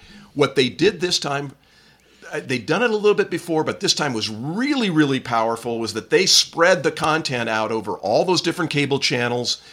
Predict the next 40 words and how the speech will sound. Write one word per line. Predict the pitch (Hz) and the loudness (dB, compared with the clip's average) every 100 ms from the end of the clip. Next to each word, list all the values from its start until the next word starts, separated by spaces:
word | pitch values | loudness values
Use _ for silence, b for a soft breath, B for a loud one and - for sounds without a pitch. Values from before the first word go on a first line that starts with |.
| B B B | B B B
and | 123 151 202 | 2 2 2
Peacock. | 156 151 143 131 127 127 - B B B B - | -2 -2 0 2 2 0 -4 B B B B -16
Was, | 147 120 185 | -8 -6 -2
is | 127 | 0
that | 156 196 | 2 4
strategy | - - 165 165 160 135 143 135 139 - _ _ | 2 2 4 4 4 2 0 -2 -4 -10 _ _
a | 120 | -8
good | 104 95 185 185 | -4 4 4 4
one | 123 120 123 | 0 -2 -4
for | 120 110 | -6 -6
making | 113 107 107 | -4 -6 -8
money? | 104 101 92 85 | -8 -8 -8 -10
Because | 98 95 107 - - | -12 -8 -6 -6 -8
it | 127 | -6
really | 131 156 143 | -4 -2 -2
depleted | 110 - - 147 143 113 | -4 -6 -4 -4 -2 -4
the | 113 | -4
ratings, | 110 113 110 101 110 | -2 -2 -2 -4 -8
and, | - 117 | -6 -6
and | 131 139 117 | -6 -6 -6
people | 170 151 | -6 -4
just | 147 | -2
got | 123 110 | -2 -2
frustrated | 135 127 - 113 117 | -2 -4 -4 -6 -6
and | 104 | -8
they | 101 | -8
couldn't | 156 147 | -8 -8
find | - 113 110 110 | -6 -4 -4 -6
it. | - b b b b | -10 b b b b
Where | 139 135 | 0 0
before, | 123 - 185 180 180 | 0 -4 0 2 2
ten | 180 170 147 | 2 2 2
years | 165 160 | 2 0
ago, | 147 151 | 2 2
a | 127 | 2
decade | 139 156 143 | 2 2 2
ago, | 139 143 135 | 2 2 2
twenty | - 147 | 0 -2
years | 147 147 135 | 0 0 0
ago, | 135 135 135 | 2 2 0